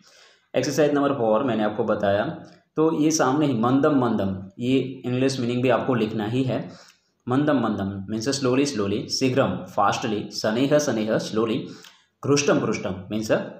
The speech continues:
rubbing और रब। Exercise number five में भी आपको इसका, ये जो words है उसके इंग्लिश मीनिंग आपको लिखना है। दक्षिण right, वाम left, दक्षिण right, वाम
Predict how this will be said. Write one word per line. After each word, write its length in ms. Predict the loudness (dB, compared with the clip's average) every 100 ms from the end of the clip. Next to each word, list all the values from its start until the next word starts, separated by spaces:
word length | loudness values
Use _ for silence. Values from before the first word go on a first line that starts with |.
| -4
rubbing 540 | -2 0 -4 -8 -10 -2
और 240 | 0 0
रब। 340 | -4 -8 -12 -20 _ _ _ _ _ _ -20 -20 -20 -20 -20 _ -8
Exercise 340 | -8 0 2 2
number 180 | 0
five 320 | 0 0 2 2
में 140 | 0
भी 120 | 2
आपको 280 | 2 2 -2
इसका, 340 | -2 -4 -4
ये 420 | -4 -2 -4 -4 -4
जो 160 | -2
words 340 | 2 2 2 -2
है 60 |
उसके 220 | -6 -2
इंग्लिश 560 | -2 -2 -6 -4 -4 -4
मीनिंग 480 | -4 -4 -4 -6 -4
आपको 180 | -4 -4
लिखना 220 | -4 -4
है। 300 | -6 -6 -2
दक्षिण 320 | -2 0 -2 -4 -6 -12 -20 -4
right, 400 | 0 0 -2 -10 -20 _ -2
वाम 560 | 0 2 0 -4 -10 -4
left, 560 | -4 -4 -10 -20 _ -8
दक्षिण 440 | -6 -6 -6 -4
right, 360 | -4 -2 -4 -4
वाम 440 | -4 -4 -6 -10